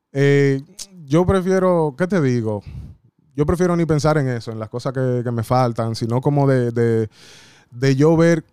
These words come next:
qué yo tengo que hacer o en qué debo de mejorar para que esas cosas que, vamos a decir, que faltan, lleguen,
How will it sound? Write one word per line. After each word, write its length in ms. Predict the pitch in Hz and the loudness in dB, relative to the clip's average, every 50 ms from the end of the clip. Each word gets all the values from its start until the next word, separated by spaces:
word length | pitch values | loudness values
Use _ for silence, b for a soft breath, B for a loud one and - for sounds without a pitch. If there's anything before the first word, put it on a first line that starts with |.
| _ _ _ _ _ _ _ _ | _ _ _ _ _ _ _ _
qué 160 | - 170 180 | 0 2 4
yo 120 | 185 185 151 | 4 2 2
tengo 220 | 175 170 170 165 | 2 0 0 2
que 80 | 143 156 | 2 2
hacer 300 | 143 - - 156 147 143 | 0 2 2 2 2 4
o 60 | 135 | 2
en 80 | 131 123 | 2 2
qué 140 | - 143 | 2 2
debo 220 | 143 151 143 147 147 | 2 4 4 4 2
de 60 | 143 | 2
mejorar 440 | 143 139 139 139 139 139 135 123 107 | 2 2 2 2 2 2 2 0 0
para 200 | 120 113 110 98 | 0 -2 -2 -2
que 120 | - 117 | -2 -4
esas 200 | 113 - 131 123 | -4 -2 -4 -4
cosas 280 | - 123 127 - 135 117 | -2 -4 -4 -4 -4 -4
que, 640 | 123 123 123 123 120 120 120 117 113 113 107 107 95 - | -4 -4 -4 -2 -2 -4 -4 -4 -6 -6 -8 -10 -12 -12
vamos 240 | - 113 120 127 127 | -10 -6 -4 -2 -2
a 20 | |
decir, 160 | 123 117 - 135 | -2 -2 -4 -4
que 120 | 131 131 | -4 -4
faltan, 680 | - 220 247 254 185 170 160 160 151 143 - 123 127 131 | -4 -4 -4 -4 -6 -8 -6 -6 -8 -8 -12 -14 -8 -2
lleguen, 400 | 131 170 202 185 139 117 107 | 0 0 2 0 0 -4 -4